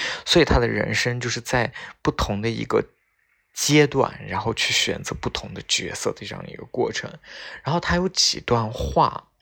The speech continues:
就说的我觉得跟我很像，或者说的我的心坎里面。他说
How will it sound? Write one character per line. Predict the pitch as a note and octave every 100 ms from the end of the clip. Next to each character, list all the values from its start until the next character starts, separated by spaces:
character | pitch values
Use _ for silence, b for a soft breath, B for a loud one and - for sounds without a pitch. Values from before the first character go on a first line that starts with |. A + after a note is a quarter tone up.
| _ b b b b b b _ _
就 | - A#2+ G#2+ G#2+ - E2+ - _ _ _ -
说 | - - D3
的 | D3
我 | G#2+ G2
觉 | - G2
得 | G#2
跟 | - B2+
我 | B2
很 | A#2+ - G2
像， | - - -
或 | G#2 G#2+
者 |
说 | - - A2
的 | G#2
我 | G2+
的 | -
心 | - A2+
坎 | G#2+ -
里 | - -
面。 | - - C3+
他 | E3
说 | - F3 F3